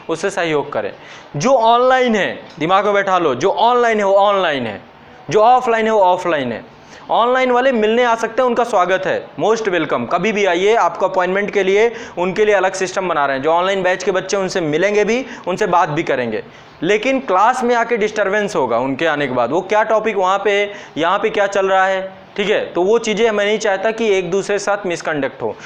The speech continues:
यदि आप दो महीने के लिए, तीन महीने के लिए, चार महीने के लिए online हो रहे हैं तो आप online हो गए हैं, ये बात समझिए, आप ऑफलाइन नहीं हैं। रही बात ऑनलाइन को लेके जो दिक्कतें आ रही हैं, बहुत लोगों को प्रॉब्लम से हैं कि डाउनलोड है, सब चीज़ें प्रॉब्लम।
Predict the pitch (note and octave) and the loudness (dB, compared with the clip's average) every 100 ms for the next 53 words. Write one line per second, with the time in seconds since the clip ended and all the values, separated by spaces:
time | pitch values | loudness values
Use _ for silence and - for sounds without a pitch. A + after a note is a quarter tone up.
0 | - - G3 A3+ C4 G#3+ D#3 C3 F#3 A#3 | -18 -2 0 4 2 2 -4 0 2 4
1 | A3+ A3+ A3+ A3+ A3 A3 A3 A3 A3 G#3+ | 4 2 2 2 2 2 0 0 0 2
2 | A3 A3 G3+ G3 G#3 G#3+ A3 G#3+ F#3+ G#3 | 0 2 0 2 0 0 2 2 2 0
3 | G#3+ F#3 G3+ A3 A#3 A3+ A3+ G3+ G3+ A#3 | 0 0 0 0 0 0 2 0 2 0
4 | F3 G3 G3+ F#3 D#3+ D#3+ F3+ F#3 F3 E3 | 0 0 0 0 0 0 0 0 -4 -2
5 | F#3 D3+ - - - - - - D#3 F#3 | 0 -2 -4 -16 -20 -20 -20 -4 -2 0
6 | G3+ G3 G3 A3 G3+ A3 G3+ A#2+ - - | 0 0 -2 -2 0 0 -2 -4 -8 -20
7 | - - D3 G3+ B3 A3+ A#3+ A#3+ G#3 G#3 | -20 -14 -4 -2 2 2 2 2 2 2
8 | A3+ A3+ A3 G#3+ A3+ A3 F3 G3 G#3+ G#3+ | 0 2 2 2 0 -2 -2 -2 -2 2
9 | A3 F#3 F3+ D#3+ F#3 G3 G3+ G#3 G3+ F3+ | 4 2 0 0 0 0 -2 0 0 0
10 | G3 G3 G3+ G3 G3 E3 E3 F3 F#3+ F#3+ | 0 0 -2 0 -2 0 0 2 2 2
11 | F#3 F#3 - F#3+ F#3+ F#3+ F3 G#3+ A#3+ | 0 -2 -4 -2 -2 0 0 2 -2